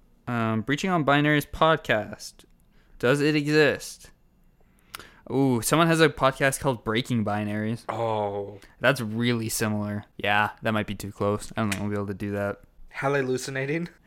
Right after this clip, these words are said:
Speaker 1: Hallucinating podcast. I don't think that's gonna exist.
Speaker 2: I don't know if that means anything. I just like it.
Speaker 1: <laughs> Yeah, it doesn't. Nope, doesn't exist. So, um,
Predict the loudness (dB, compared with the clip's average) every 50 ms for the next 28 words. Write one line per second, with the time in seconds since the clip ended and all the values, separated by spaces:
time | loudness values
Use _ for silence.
0 | -16 -6 -2 0 0 0 0 0 0 0 0 -2 -2 -4 -2 -2 -4 -4 -4 -4
1 | -4 -2 -2 -2 -2 -4 -4 -6 -6 -6 -4 -4 -2 -2 -4 -6 -10 -12 -10 -8
2 | -8 -10 -12 -12 -16 -18 -18 _ -10 -4 -2 -2 -2 -2 -2 0 2 0 0 0
3 | 0 0 0 0 0 -2 -2 -4 -6 -6 -6 -10 -12 -16 -20 _ _ _ _ _
4 | _ _ _ _ _ _ _ _ _ _ _ _ -6 -4 0 2 2 4 6 4
5 | 4 4 2 -2 -2 -4 -2 -2 -2 -2 -2 -4 -2 -2 -2 -2 -2 -6 -6 -6
6 | -10 -10 -6 -2 0 0 0 2 2 2 2 2 2 2 4 4 2 0 -2 -4
7 | -6 -6 -8 -10 -10 -16 -20 -20 -18 -6 2 2 2 2 2 0 0 0 0 2
8 | -2 -4 -2 0 2 2 2 0 -4 -16 -16 -14 -8 -4 -2 -2 -2 -2 -4 -6
9 | -8 _ -4 0 2 4 4 6 6 6 6 4 4 2 0